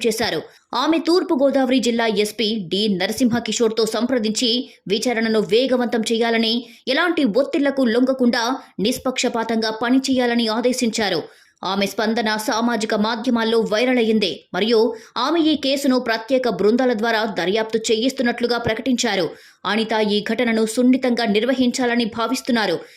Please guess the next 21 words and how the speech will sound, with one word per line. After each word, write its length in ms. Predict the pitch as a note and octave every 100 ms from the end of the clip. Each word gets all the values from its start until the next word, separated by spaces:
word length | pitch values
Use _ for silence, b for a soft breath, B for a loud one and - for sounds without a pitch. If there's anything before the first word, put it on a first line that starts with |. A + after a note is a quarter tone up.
| B
ఎందుకంటే 640 | B3+ F4 E4 C4+ C#4 B3 C4 B
ఇది 200 | - C4+
మతపరమైన 680 | D4+ A3 C4+ D4 C#4 B3+ B3
ఉద్రిక్తతలకు 760 | A3+ F3 G#3 B3+ B3+ B3 A#3+ B3
దారితీయవచ్చు. 1000 | G#3+ A#3 C4+ C4+ B3 A3+ A3 G3 C#3+ - -
మంత్రి 380 | A#3+ D#4+ E4+ D#4+
నారా 340 | G#3+ B3+ D4
లోకేష్ 420 | C4+ B3 A#3+ A3+
ఈ 220 | C4 G#3 F3
ఘటనపై 500 | F#3 A3+ A3+ G#3+ A3+
సామాజిక 580 | - A#3 A#3+ A#3 A#3
మాధ్యమం 640 | A3 G#3 A#3 A3 A#3+ A3+ A3+
ఎక్స్లో 340 | A#3 - B3+
స్పందిస్తూ, 720 | B3 A3+ G#3+ G#3+ - G#3+ A#3 B - _ _ _
"పాస్టర్ 400 | G#3 G#3+ G#3+ A3+
పగడాల 440 | A3 A3+ B3 B3 A#3
ప్రవీణ్ 400 | A3+ A3+ C4 B3+
గారి 140 | B3 A3
హఠాన్మరణం 720 | A3+ A#3 B3+ B3 A#3 A#3 A#3
దిగ్భ్రాంతికి 600 | A3+ G#3+ C4 C4 B3+ B3
గురిచేసింది. 720 | F#3+ B3 B3+ - A3 G3 C#3+